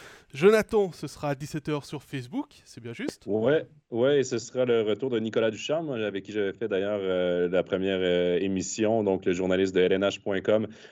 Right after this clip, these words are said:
Speaker 2: On va faire un petit bilan de mi-saison parce que là, pr-, presque toutes les équipes ont passé le cap de la mi-saison.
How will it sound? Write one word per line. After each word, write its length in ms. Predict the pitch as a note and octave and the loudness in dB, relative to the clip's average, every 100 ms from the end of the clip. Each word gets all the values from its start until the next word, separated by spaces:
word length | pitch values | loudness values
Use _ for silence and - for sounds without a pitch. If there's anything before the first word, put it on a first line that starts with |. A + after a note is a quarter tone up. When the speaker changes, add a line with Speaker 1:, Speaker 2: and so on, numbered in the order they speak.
| - | -2
Speaker 2:
On 60 | G2+ | 0
va 80 | |
faire 180 | A2+ C3 | 2 2
un 120 | B2 | 2
petit 180 | A2+ - | -2 -8
bilan 300 | B2 A#2+ B2+ | -4 -2 0
de 280 | A#2 A2+ A2 | 2 2 2
mi-saison 760 | G#2+ C#3 C3 C#3+ B2 A2+ B2+ - | 0 -4 -2 0 0 0 -4 -6
parce 180 | - | -6
que 60 | - | -2
là, 140 | B2+ B2+ | -2 -2
pr-, 220 | B2 A2 - _ _ | -4 -8 -12 _ _
presque 260 | C3+ C3+ | -4 -2
toutes 140 | C3 B2+ | -2 -2
les 140 | A#2+ | -2
équipes 240 | A2+ C3 C3 | -2 -4 -4
ont 100 | B2 | -6
passé 260 | A2 A2 A2+ | 0 0 -2
le 40 | G2 | -4
cap 160 | A2+ | -2
de 40 | A2 | -2
la 80 | A2 | -4
mi-saison. 540 | G#2+ A2+ G#2 G2+ | -2 0 0 0